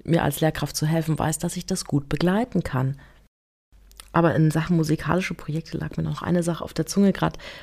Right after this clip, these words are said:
als du erzählt hattest, wenn du die Kinder und Jugendlichen nicht nur ausschließlich musizierend einbindest, sondern ihnen auch die Möglichkeit gibst,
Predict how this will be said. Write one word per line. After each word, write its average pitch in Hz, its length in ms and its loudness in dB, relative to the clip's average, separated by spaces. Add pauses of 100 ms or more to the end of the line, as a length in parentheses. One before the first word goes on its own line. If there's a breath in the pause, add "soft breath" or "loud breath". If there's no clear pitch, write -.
(120)
als - 220 -2
du - 100 -2
erzählt 185 380 0
hattest, 170 300 -4 (480 loud breath)
wenn 180 100 6
du 185 80 8
die 180 120 4
Kinder 214 280 4
und 160 100 2
Jugendlichen 185 480 2
nicht 180 200 2
nur 170 160 2
ausschließlich 160 680 0
musizierend 151 540 0
einbindest, 156 540 0
sondern 160 280 2
ihnen 165 200 0
auch 147 120 -2
die - 140 -2
Möglichkeit 160 520 -2
gibst, - 320 -4